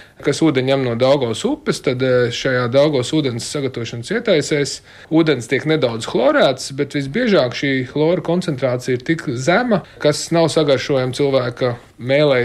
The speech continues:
cilvēka organismam. Līdz ar to chlors nedaudz tur ir, bet, ā, tā garša nav īsti sajūtama. Ko viņš dara? Viņš uztur sistēmā mazliet šo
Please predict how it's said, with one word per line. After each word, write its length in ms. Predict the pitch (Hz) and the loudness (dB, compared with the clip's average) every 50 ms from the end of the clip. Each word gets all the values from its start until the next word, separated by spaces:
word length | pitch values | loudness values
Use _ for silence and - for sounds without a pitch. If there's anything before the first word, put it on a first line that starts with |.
| 120 | -2
cilvēka 540 | - 139 131 127 131 120 120 117 - 120 120 117 127 | -2 -4 -2 0 0 0 0 -2 -2 -4 -2 0 0
organismam. 640 | 143 147 135 127 120 113 - - 117 110 107 104 113 | 0 0 0 -2 -4 -6 -8 -10 -10 -10 -10 -8 -6
Līdz 200 | 131 131 131 135 | -4 -4 -4 -4
ar 40 | 131 | -2
to 160 | - 156 160 165 160 - - - - - - | 0 0 0 0 -2 -8 -16 -20 -16 -8 -2
chlors 240 | - 156 151 151 - | 0 2 2 2 2
nedaudz 380 | 170 156 139 131 127 123 - - | 2 2 2 2 2 0 -2 -2
tur 140 | 160 185 | -2 0
ir, 200 | 285 339 339 - - - - | 0 0 -2 -2 -6 -2 0
bet, 320 | 180 214 220 - - - | 0 0 0 -2 -2 -2
ā, 80 | 156 135 - | 0 0 -2
tā 160 | - 120 113 113 | -4 -6 -4 0
garša 360 | 120 147 175 180 - - 151 139 | 0 2 2 0 -2 -6 -6 -4
nav 160 | 131 127 131 | -4 -2 -2
īsti 240 | 139 139 139 - 139 | -4 -4 -4 -4 -4
sajūtama. 500 | 123 - - - 104 - - 110 104 123 | -2 -2 -4 -8 -12 -12 -14 -12 -8 -6
Ko 120 | - 160 156 | -2 -2 -2
viņš 120 | 143 151 170 | 0 2 2
dara? 260 | 262 294 311 254 - - - - - - _ - | 4 4 4 2 -2 -10 -14 -20 -20 -20 _ -10
Viņš 200 | 214 240 214 - 170 | -8 -6 -2 -2 -2
uztur 240 | 180 175 - 127 - | -2 -2 -4 -4 -2
sistēmā 500 | 160 165 165 - 131 123 123 123 120 120 | -4 -4 0 0 0 0 0 -2 -4 -2
mazliet 340 | 123 135 135 135 131 117 117 | 0 0 0 2 0 -2 -2
šo 280 | - - 123 117 117 | -2 -2 -2 -2 -2